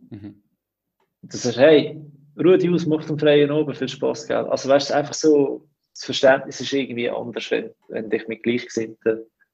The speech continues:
Speaker 2: äh, austauschst.
Speaker 1: Mhm.
Speaker 2: Ja, und, äh, Tipp Nummer drei. Ja, schwierig. Ähm,
Speaker 1: Darf jetzt noch etwas finanziell sein, vielleicht?
Speaker 2: Äh, ja.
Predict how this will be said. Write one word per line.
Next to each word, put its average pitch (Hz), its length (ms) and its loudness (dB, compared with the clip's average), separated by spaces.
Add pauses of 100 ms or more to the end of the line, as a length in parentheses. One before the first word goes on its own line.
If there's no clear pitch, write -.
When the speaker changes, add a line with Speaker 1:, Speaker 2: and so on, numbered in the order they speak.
(320)
Speaker 2:
äh, 107 300 2
austauschst. - 840 -4 (280)
Speaker 1:
Mhm. 101 260 -18 (1600)
Speaker 2:
Ja, 120 220 6
und, 143 400 4
äh, 120 540 4 (1200)
Tipp 135 260 -6
Nummer 117 240 -4
drei. 120 360 -4 (200)
Ja, 120 340 4
schwierig. 143 600 0
Ähm, 117 720 2
Speaker 1:
Darf 107 180 -6
jetzt 107 160 -8
noch 107 120 -4
etwas 104 180 -8
finanziell 107 600 -4
sein, 170 200 -8
vielleicht? 165 440 -6 (1900)
Speaker 2:
Äh, 127 400 8
ja. 127 280 8